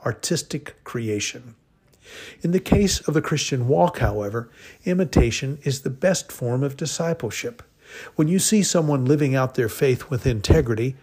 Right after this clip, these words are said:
imitating their form of life is a very good thing to do. Paul even here calls the Thessalonians to imitate the churches in Judea.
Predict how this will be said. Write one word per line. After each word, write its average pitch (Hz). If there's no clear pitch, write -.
imitating 139
their 170
form 160
of 113
life 143
is 147
a 170
very 165
good 147
thing 143
to 151
do. 147
Paul 165
even 143
here 147
calls 147
the 139
Thessalonians 139
to -
imitate 185
the -
churches 135
in 160
Judea. 185